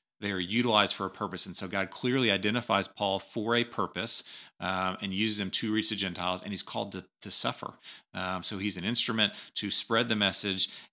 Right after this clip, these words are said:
and to suffer. So beginning in Damascus, he begins to preach to Gentiles, um,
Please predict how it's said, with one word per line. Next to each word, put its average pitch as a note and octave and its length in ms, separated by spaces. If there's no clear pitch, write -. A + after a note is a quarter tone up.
and G2 280
to F#2+ 140
suffer. F2+ 500
So A2 120
beginning G2+ 420
in A#2 80
Damascus, G2 500
he - 60
begins F#2+ 340
to F2+ 100
preach - 340
to G2+ 80
Gentiles, F#2 640
um, F2+ 520